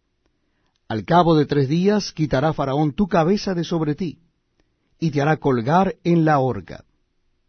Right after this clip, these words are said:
Y las aves comerán tu carne de sobre ti." Al tercer día, que era el día del cumpleaños de Faraón, el rey hizo banquete a todos sus sirvientes, y alzó la cabeza del jefe de los coperos,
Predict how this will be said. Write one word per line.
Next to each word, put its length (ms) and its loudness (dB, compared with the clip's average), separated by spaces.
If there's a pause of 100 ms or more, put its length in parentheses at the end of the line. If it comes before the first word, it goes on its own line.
(1120)
Y 100 0
las 200 2
aves 300 2
comerán 460 0
tu 140 -6
carne 440 -4
de 80 -8
sobre 320 -8
ti." 180 -18 (1500)
Al 160 2
tercer 320 0
día, 380 -4 (220)
que 140 -6
era 120 0
el 140 0
día 280 0
del 160 -4
cumpleaños 680 -2
de 100 -4
Faraón, 540 0 (320)
el 160 2
rey 320 4
hizo 240 0
banquete 560 2
a 60 0
todos 340 2
sus 160 -6
sirvientes, 800 -2 (500)
y 160 0
alzó 380 4
la 100 4
cabeza 480 0
del 180 -2
jefe 280 -6
de 80 0
los 160 -2
coperos, 720 -2